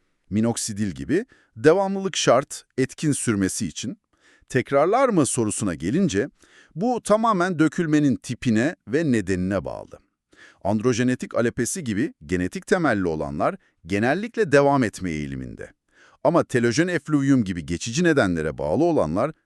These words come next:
genellikle düzeliyor. Yani doktorunuzun takibi ve önerileri çok önemli bu süreçte.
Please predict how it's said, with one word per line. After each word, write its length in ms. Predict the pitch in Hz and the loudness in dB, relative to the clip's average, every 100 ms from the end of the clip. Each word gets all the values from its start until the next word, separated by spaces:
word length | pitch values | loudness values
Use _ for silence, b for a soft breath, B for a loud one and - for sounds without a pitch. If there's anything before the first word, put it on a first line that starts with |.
| _ 151 | _ -2
genellikle 640 | 202 185 110 85 202 156 | 0 2 0 0 -2 0
düzeliyor. 480 | 123 104 95 67 50 _ _ _ b b b | -2 0 -2 -4 -12 _ _ _ b b b
Yani 280 | - 113 98 | -2 -2 2
doktorunuzun 560 | 139 - 165 156 139 170 | 2 2 0 0 0 -4
takibi 560 | - 127 127 170 160 | 0 2 0 -6 -4
ve 100 | 110 | -4
önerileri 520 | 98 113 127 117 120 170 | -2 -2 0 0 -2 -2
çok 260 | 165 135 | -4 -2
önemli 380 | 104 82 73 65 | -2 -2 -4 -6
bu 60 | 69 | -8
süreçte. 580 | - 52 - - - | -10 -12 -12 -14 -16